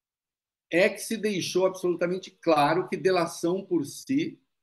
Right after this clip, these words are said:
não é prova, é meio de prova. O Lula foi condenado ainda no ambiente em que bastava delação.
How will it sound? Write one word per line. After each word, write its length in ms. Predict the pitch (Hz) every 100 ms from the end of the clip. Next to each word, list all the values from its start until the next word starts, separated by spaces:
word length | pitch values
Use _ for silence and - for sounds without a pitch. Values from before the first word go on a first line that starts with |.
| _ -
não 240 | 151 202
é 60 | 196
prova, 460 | - 139 156 180
é 40 | 196
meio 320 | 190 196 208
de 120 | 220
prova. 520 | - 156 131 - - _ _ _ _ _ _ _ _ _ _ _ _ _ _ _ _ _ _ _ -
O 120 | 185
Lula 500 | 170 175 254 220 151
foi 140 | 160
condenado 640 | 156 151 147 147 151 143
ainda 360 | 151 147 202 202
no 220 | 190 185
ambiente 720 | 185 180 160 165 165 208 208
em 100 | 208
que 160 | 202 208
bastava 600 | 180 190 - 185 185 202
delação. 600 | 190 214 214 156 120 -